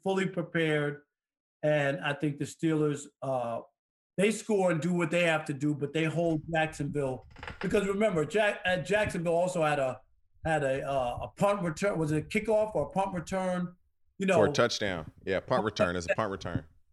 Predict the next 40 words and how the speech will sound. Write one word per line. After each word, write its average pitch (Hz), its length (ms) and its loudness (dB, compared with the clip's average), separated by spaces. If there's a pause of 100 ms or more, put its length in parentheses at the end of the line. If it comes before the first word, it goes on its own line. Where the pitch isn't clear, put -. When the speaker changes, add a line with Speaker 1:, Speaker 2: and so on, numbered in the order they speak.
(260)
Speaker 1:
So 185 120 -2
you 196 240 2
take 240 300 2
that 202 180 4
away. 170 500 2
Do 151 120 -4
you 202 80 2
know 214 120 2
what 214 100 2
I 202 100 2
mean? 202 160 0
Like, 175 180 0
they 208 120 2
didn't 240 220 0
put 226 140 2
Speaker 2:
Yeah. 226 60 4
Speaker 1:
up 165 140 -2
that 180 180 0
many 175 260 0
points, 160 380 -2
to 156 80 -6
be 147 180 0
honest. 170 440 -2
Think 185 140 -4
about 123 340 -4
it. - 40 -20 (760)
Uh, 143 140 0
that 185 220 4
was 196 140 2
a 160 60 0
big 180 380 -2
play, 185 320 2
and 147 80 0
that's 160 200 0
what 165 180 -4
kept 170 240 -2
them 151 160 -2
in 147 140 -2
that 135 240 -2
game. 147 480 -2